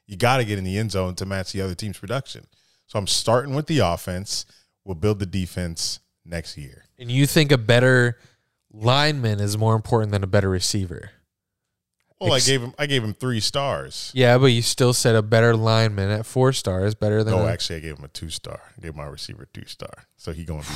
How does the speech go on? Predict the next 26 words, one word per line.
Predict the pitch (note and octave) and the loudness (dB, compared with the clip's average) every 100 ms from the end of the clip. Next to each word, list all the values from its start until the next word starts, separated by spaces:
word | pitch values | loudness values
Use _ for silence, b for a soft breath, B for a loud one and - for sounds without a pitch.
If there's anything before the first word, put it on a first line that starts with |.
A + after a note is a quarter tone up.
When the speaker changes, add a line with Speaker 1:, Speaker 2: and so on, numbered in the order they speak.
| C#2 | -6
Speaker 1:
dropping | F2 E2+ D2+ | -6 -6 -8
a | D2 | -10
lot | D2 C#2+ | -12 -12
of | |
shit. | - - D#2+ - _ _ _ _ _ _ _ _ _ | -12 -12 -12 -16 _ _ _ _ _ _ _ _ _
Oh, | G2 | -6
my | F#2+ | -6
Q | F#2+ A2+ | -4 -6
B | A2 | -4
can | F#2+ | -4
run. | F2 A#2 E2+ E2 - | -2 -2 -2 -6 -8
Speaker 2:
So | - C3+ A#2+ | 0 2 4
the | A2+ | 4
Bengals, | G#2 C3 F#3+ A3 D3 G#2+ G2+ A#2+ A#2 - | 4 4 4 2 2 2 0 -2 -4 -4
Speaker 1:
<laughs> | |
Speaker 2:
you | G2+ - _ | -10 -18 _
know | A#2+ | -2
what | A2+ | -2
the | G#2+ | 2
Bengals | B2+ D#3+ B2+ G2+ | 4 4 0 -2
did? | F#2+ F2+ | -4 -2
They | G#2 | 0
did | G#2+ F#2+ | -2 -4
five | - C3+ D3+ D#3+ | 2 4 4 2
star | - D3+ C#3+ C#3+ | 0 2 2 0
quarter-, | - - B2 G#2+ | -4 -2 0 -2